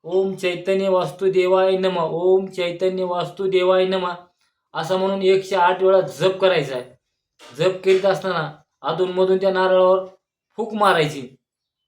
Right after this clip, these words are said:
दहा पंधरा जप झाल्यानंतर "ओम चैतन्य वास्तुदेवाय नमः,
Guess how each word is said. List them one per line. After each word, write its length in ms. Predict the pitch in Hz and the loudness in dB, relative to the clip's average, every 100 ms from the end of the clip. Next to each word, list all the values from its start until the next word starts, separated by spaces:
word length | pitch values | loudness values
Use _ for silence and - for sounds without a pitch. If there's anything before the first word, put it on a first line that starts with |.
| _ _ | _ _
दहा 220 | 117 143 | -4 0
पंधरा 340 | 147 160 156 156 | 2 2 2 2
जप 240 | 147 156 | 2 0
झाल्यानंतर 400 | 160 156 139 131 120 - _ _ | 2 -2 -4 -8 -12 -16 _ _
"ओम 400 | 151 185 190 190 | -4 2 2 2
चैतन्य 600 | - 180 175 190 185 190 | -2 -4 -2 0 0 0
वास्तुदेवाय 1080 | 185 180 160 185 185 175 180 185 185 190 196 - - - _ - | 0 0 -2 0 0 2 2 4 4 4 2 -4 -18 -20 _ -8
नमः, 320 | 151 185 175 | -2 2 2